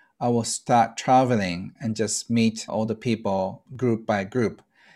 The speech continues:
It'd be super fun. I've been, I've been looking forward to the day and sometime next year that I bump into a,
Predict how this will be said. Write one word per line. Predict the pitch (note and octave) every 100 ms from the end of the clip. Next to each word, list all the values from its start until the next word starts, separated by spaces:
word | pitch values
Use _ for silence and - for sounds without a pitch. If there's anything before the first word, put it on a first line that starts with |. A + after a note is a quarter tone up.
| _
It'd | D3+ C3
be | B2
super | - D3 B2 A2+
fun. | - A2 G2+ G#2+ -
I've | A#2
been, | B2+ A#2+ -
I've | D3
been | C3+ B2
looking | D3+ - B2+
forward | A#2+ C#3 C3 B2+
to | B2+ G2+ G2 - _ _
the | -
day | G#2+ A2 G#2 F#2 F2+ - -
and | G#2 G2 G2+ G#2 -
sometime | - A#2 A#2 G#2+
next | G2+ - -
year | F#3 G2+ - _ _ _ _ _
that | G#2+
I | G2+ G2
bump | G2+ G2+ G2
into | G#2 G2 - F#2+ F2+
a, | - F#2 F#2